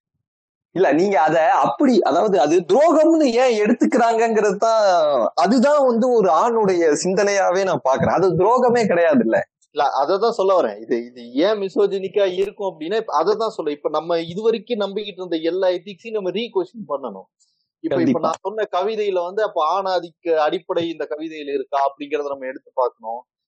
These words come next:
Speaker 2: இப்ப நான் வந்து சராசரியா ஏதோ ஒண்ணு பேசுறேன் அப்படின்னா, அப்ப அந்த பேசுற வார்த்தைகள் ஒரு ஆணாதிக்க, இப்ப ஏன்னா இந்த படத்துல அந்த பெண், அந்த பொண்ணு பேசுற எல்லா இடமும் தயங்கி தயங்கி தான் பேசும். அந்த ஆண்கள்
Speaker 1: ஆமா.
Speaker 2: பேசுற எல்லாருக்கும் ரொம்ப கே-, கேஷுவலா பேசுவாங்க.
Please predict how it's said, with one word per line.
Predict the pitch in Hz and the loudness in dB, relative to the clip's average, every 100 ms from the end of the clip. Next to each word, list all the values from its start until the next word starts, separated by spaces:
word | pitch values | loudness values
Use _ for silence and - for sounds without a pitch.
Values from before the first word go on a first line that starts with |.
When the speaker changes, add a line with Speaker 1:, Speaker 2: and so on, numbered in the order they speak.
| - | -10
Speaker 2:
இப்ப | 160 | -4
நான் | 151 156 180 | -2 0 0
வந்து | 175 180 | 0 -2
சராசரியா | 180 160 170 165 - 180 | -2 0 0 -2 -6 -4
ஏதோ | 170 165 165 160 | -2 0 0 -2
ஒண்ணு | 151 147 143 - | -4 -10 -12 -4
பேசுறேன் | 180 175 165 | -4 -2 -4
அப்படின்னா, | 160 139 175 | -4 -6 -6
அப்ப | 190 151 | -4 -4
அந்த | 147 - | -6 0
பேசுற | 214 214 196 165 | 0 0 -4 -2
வார்த்தைகள் | 165 196 - 180 180 | 0 0 -2 -6 -2
ஒரு | 165 | 0
ஆணாதிக்க, | 151 165 165 151 - 135 135 _ _ | 0 0 -2 -6 -6 -6 -6 _ _
இப்ப | - 156 | -6 -4
ஏன்னா | 175 175 | -2 -2
இந்த | 175 151 | -2 -4
படத்துல | 151 170 175 160 | -2 -4 -2 -2
அந்த | 147 | -2
பெண், | 143 160 175 | -8 -8 -10
அந்த | 135 139 139 - | -10 -8 -8 -6
பொண்ணு | 175 196 175 | -6 -4 -4
பேசுற | 165 - 143 | -6 -4 -4
எல்லா | 147 160 165 | -2 0 2
இடமும் | 160 156 185 185 | 2 0 -8 -4
தயங்கி | 151 165 180 180 170 | -2 -2 -4 -12 -4
தயங்கி | 165 165 | -4 -4
தான் | 160 165 | -6 -6
பேசும். | 127 117 _ _ | -6 -12 _ _
அந்த | 131 143 | -6 -2
ஆண்கள் | 139 196 131 | 0 0 0
Speaker 1:
ஆமா. | 104 95 | 0 -2
Speaker 2:
பேசுற | - - | -8 -14
எல்லாருக்கும் | - 160 - 190 | -12 -10 -10 -10
ரொம்ப | 151 160 170 | -12 -12 -8
கே-, | 156 143 131 | -2 0 -2
கேஷுவலா | 143 147 151 143 | -2 -6 -2 -4
பேசுவாங்க. | 123 107 110 101 | -6 -10 -10 -10